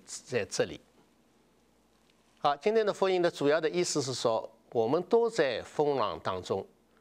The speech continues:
所以我们一定要坚强自己的信心，乘风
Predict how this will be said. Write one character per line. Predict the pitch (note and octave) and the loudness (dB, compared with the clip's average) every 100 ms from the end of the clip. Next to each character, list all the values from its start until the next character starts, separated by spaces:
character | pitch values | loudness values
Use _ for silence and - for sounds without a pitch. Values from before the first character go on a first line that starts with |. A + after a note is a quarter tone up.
| _ | _
所 | _ D3 | _ 0
以 | |
我 | C#3+ | 2
们 | B2+ D3 | 2 2
一 | E3+ | 2
定 | F#3 | 2
要 | F3+ C#3 | 0 -2
坚 | - F3 E3+ | 0 0 2
强 | D#3 C3+ | 0 -2
自 | A2 D3 | -4 -6
己 | C#3+ | -2
的 | B2+ | 0
信 | A2 - C3+ | 0 0 -2
心， | - D3+ D#3 - _ _ _ _ | 0 0 -2 -8 _ _ _ _
乘 | - F#3+ D#3+ | -4 -2 0
风 | - D#3 B2+ | 2 2 0